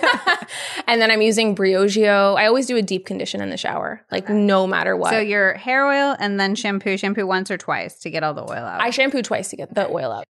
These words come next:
Speaker 1: But I don't shampoo my ends at all.
Speaker 2: Yeah.
Speaker 1: I just shampoo the scalp.
Speaker 2: I think that's a huge mistake a lot of people make with, like, long hair is, like, the ends don't need that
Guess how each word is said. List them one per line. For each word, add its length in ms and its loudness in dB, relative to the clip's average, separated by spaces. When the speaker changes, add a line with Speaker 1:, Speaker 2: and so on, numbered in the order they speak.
Speaker 1:
But 120 2
I 100 6
don't 280 0
shampoo 300 0
my 140 2
ends 300 -2
at 160 0
all. 240 -4
Speaker 2:
Yeah. 80 4
Speaker 1:
I 120 -4
just 600 2
shampoo 480 -2
the 100 -4
scalp. 500 -4
Speaker 2:
I 80 0
think 140 0
that's 140 -2
a 60 -2
huge 280 -6
mistake 360 -6
a 40 -6
lot 140 -6
of 60 -10
people 200 -10
make 180 -12
with, 100 -16
like, 160 -10
long 200 -8
hair 260 -8
is, 180 -8
like, 200 -10
the 140 -4
ends 280 -2
don't 180 -4
need 260 -10
that 300 -10